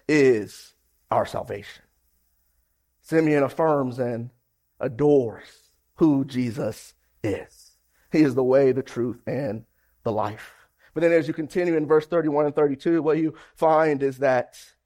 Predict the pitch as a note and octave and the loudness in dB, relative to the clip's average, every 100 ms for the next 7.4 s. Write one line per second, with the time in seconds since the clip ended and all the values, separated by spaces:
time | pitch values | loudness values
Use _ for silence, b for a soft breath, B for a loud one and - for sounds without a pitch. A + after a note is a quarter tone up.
0 | _ _ _ _ - D3 E3 D#3 C#3+ E3 | _ _ _ _ -6 0 2 2 0 -2
1 | D#3 D#3 C#3+ C3 C#3 C3+ C3 - - C3 | 0 -2 -4 -4 -2 -2 -6 -12 -8 -6
2 | C#3 D#3 D3 C#3+ C#3+ E3 D#3 C#3+ D3+ D3 | -2 2 2 2 0 0 0 -8 -10 -8
3 | C3 B2+ A2 - - _ _ _ _ - | -4 -6 -6 -14 -20 _ _ _ _ 0
4 | C#3 G#2 - - - - - b b b | 2 0 -2 -16 -20 -20 -20 b b b
5 | b _ _ _ _ _ _ _ _ _ | b _ _ _ _ _ _ _ _ _
6 | _ _ _ _ _ - C3 C3+ E3 D#3+ | _ _ _ _ _ -12 -10 0 0 0
7 | D#3 C#3 B2+ A#2+ | -4 -4 -4 -6